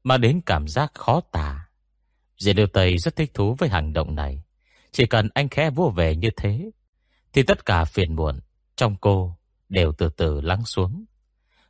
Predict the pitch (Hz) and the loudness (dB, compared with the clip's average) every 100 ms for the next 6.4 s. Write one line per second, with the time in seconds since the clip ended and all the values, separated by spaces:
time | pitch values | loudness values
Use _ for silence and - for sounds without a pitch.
0 | _ 196 127 95 - 147 143 127 90 76 | _ 4 4 2 0 0 0 0 -2 -2
1 | 69 76 _ _ _ _ _ _ - 110 | -4 -8 _ _ _ _ _ _ 2 4
2 | 95 90 127 104 90 87 - 95 85 98 | 4 2 0 0 0 -2 0 -2 0 -2
3 | 95 175 - 110 82 73 67 67 _ _ | 0 0 -2 -2 -2 -4 -6 -10 _ _
4 | _ 208 165 95 - 127 120 117 113 - | _ 0 2 0 2 0 0 -2 -6 -2
5 | 107 80 82 110 165 107 92 110 165 85 | 0 2 2 -2 0 0 0 -2 -2 -4
6 | 71 73 69 | -2 -4 -6